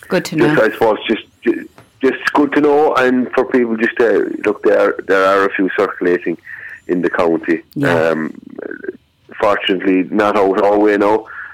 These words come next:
Speaker 2: but as I say, it's North Clare is close enough, so
Speaker 1: Yeah, yeah.
Speaker 2: <clears throat> just for people to be aware. I suppose it's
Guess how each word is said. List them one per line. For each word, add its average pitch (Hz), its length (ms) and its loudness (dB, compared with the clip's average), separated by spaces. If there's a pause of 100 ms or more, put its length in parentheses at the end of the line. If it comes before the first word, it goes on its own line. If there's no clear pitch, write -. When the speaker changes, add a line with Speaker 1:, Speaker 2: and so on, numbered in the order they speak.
(200)
Speaker 2:
but 90 200 2
as 92 200 0 (120)
I - 60 -8
say, 98 140 2 (100)
it's 78 200 0 (380)
North 95 280 -2
Clare 101 280 2
is 95 120 -2
close 98 280 0
enough, 104 200 2 (120)
so 107 300 0 (100)
Speaker 1:
Yeah, 139 300 -4 (160)
yeah. 147 200 -4 (160)
Speaker 2:
<clears throat> 139 260 2 (800)
just 107 220 0
for 110 120 0
people 107 340 0
to 98 120 -4
be 104 140 2
aware. 101 460 2
I 104 100 2
suppose 117 320 0
it's 113 140 -2